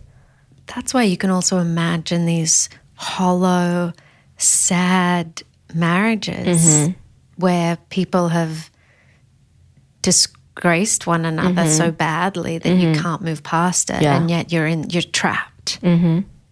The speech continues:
Speaker 1: within these
Speaker 2: Totally.
Speaker 1: walls because of what people will think
Speaker 2: Mm-hmm.
Speaker 1: and because your own hope for your life has been so crushed.
Speaker 2: Totally.
Speaker 1: Oh my
Speaker 2: Totally
Speaker 1: gosh.
Speaker 2: crushed. I know.
Speaker 1: <laughs> How are we gonna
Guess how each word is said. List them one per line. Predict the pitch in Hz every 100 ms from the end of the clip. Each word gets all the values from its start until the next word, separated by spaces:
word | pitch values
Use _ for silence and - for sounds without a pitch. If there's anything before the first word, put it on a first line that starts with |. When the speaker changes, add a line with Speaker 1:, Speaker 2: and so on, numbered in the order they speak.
| _
Speaker 1:
within | 180 180 170 165
these | 165 160
Speaker 2:
Totally. | 160 160 165
Speaker 1:
walls | 156 156 156 -
because | 160 - 175 165
of | 151
what | 160 160 - -
people | 175 165
will | 160 156
think | - 160 156 - -
Speaker 2:
Mm-hmm. | 196 175 165 151 165
Speaker 1:
and | 208
because | 208 208 175
your | 175 175
own | 170 175 185 196 196 190 - - - _ _ _ _ _ _ _ _ _ _ _ _ _ -
hope | - 190 220 254
for | - 175
your | 165
life | 165 165 160 160
has | 170 -
been | - 165 160
so | - 165
crushed. | - - 208 196 - - - - - -
Speaker 2:
Totally. | - - - - - - - - - -
Speaker 1:
Oh | 294
my | 220
Speaker 2:
Totally | 175 160
Speaker 1:
gosh. | - - - 220 -
Speaker 2:
crushed. | -
I | 180
know. | 190 226 - -
Speaker 1:
<laughs> | - - 254 262 480 554 - - 262 262 - - -
How | - 277 277
are |
we | 339 285
gonna | 269 233